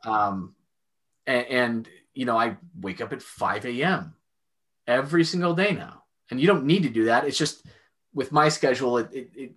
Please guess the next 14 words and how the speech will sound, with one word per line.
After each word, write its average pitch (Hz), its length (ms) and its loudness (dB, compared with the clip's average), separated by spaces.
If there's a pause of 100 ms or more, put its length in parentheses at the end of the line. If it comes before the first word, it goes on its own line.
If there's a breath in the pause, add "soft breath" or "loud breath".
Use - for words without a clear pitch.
(140)
served 143 460 4
my 127 160 4
life 117 300 2
the 110 80 -8
best. 95 440 -6
Yours 160 280 4
might 170 180 2
be 175 120 0
seven 160 380 0
A 87 160 -10
M. - 220 -18
I 127 120 -4
don't 135 120 -4
know. 120 240 -8